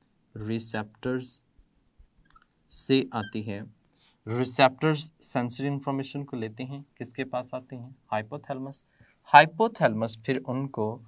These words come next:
कन्वर्ट करता है। क्या करता है? कन्वर्ट करता है, यानी कि इन्हीं इन्फॉर्मेशन के accordingly फिर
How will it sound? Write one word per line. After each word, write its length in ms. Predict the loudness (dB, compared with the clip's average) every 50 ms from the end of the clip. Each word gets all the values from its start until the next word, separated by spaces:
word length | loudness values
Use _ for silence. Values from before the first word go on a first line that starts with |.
| -20 _ _ _ _ _ -2 2
कन्वर्ट 600 | 4 4 4 4 4 6 6 8 6 6 2 0
करता 400 | -4 -6 -6 -6 -6 -6 -6 -6
है। 260 | -6 -6 -10 -12 -12 _ _ _ _ _ _ _ _ _ _ _ _ _ _ _ _ _ _ _ _ _ _ _ _ _ _ _
क्या 140 | -10 -8 -8
करता 340 | -6 -6 -6 -6 -6 -6 -8
है? 380 | -6 -6 -8 -10 -8 -10 -12 _ _ -18 -16 _ -4
कन्वर्ट 580 | -2 0 0 0 0 2 2 2 2 2 -2
करता 380 | -4 -6 -6 -6 -8 -8 -10 -8
है, 240 | -8 -6 -6 -8 -8 -10 _ _ _ -20 _ _ -20 -10 -8 -4 -2
यानी 180 | 0 2 2
कि 120 | 2 0 -4
इन्हीं 440 | -2 0 0 2 4 4 4 2 2
इन्फॉर्मेशन 720 | 0 0 0 0 0 2 2 2 2 0 -2 -2 -2 -2
के 120 | -2 -4
accordingly 760 | -4 -4 -4 -4 0 0 0 0 0 -4 -6 -6 -8 -8 -10 -8
फिर 260 | -4 -4 -4 -4